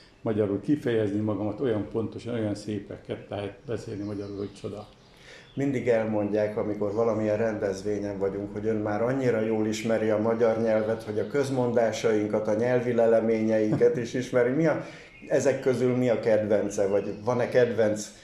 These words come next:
Speaker 2: szólásmondás magyarul?
Speaker 1: Ö, rengeteg tulajdonképpen.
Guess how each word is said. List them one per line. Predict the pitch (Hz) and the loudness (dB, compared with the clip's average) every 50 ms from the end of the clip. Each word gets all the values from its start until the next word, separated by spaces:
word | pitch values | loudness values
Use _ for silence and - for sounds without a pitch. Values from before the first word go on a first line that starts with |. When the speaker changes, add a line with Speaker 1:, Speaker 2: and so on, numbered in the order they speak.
| - - - | -20 -20 -14
Speaker 2:
szólásmondás | - - 139 151 156 151 143 131 123 117 - - 123 120 117 117 110 113 110 110 107 - - | -8 -2 2 4 6 6 6 4 2 0 -2 0 2 4 4 4 4 2 2 2 0 -2 -2
magyarul? | 120 117 120 117 117 110 107 113 110 107 110 107 - - - | 2 2 4 4 4 4 2 2 0 0 -2 -2 -6 -12 -6
Speaker 1:
Ö, | - 127 127 139 - - - - - - 202 196 | 0 2 2 2 2 0 -2 -2 -4 -6 -6 -2
rengeteg | 196 - 170 139 123 113 117 - - 104 95 - | 2 4 4 4 4 4 0 0 -2 -4 -6 -6
tulajdonképpen. | - 127 110 110 110 104 110 110 107 - 113 104 - - 110 107 104 104 104 - | -4 -2 0 0 0 0 -2 -4 -4 -4 -8 -8 -6 -4 -4 -4 -4 -6 -8 -14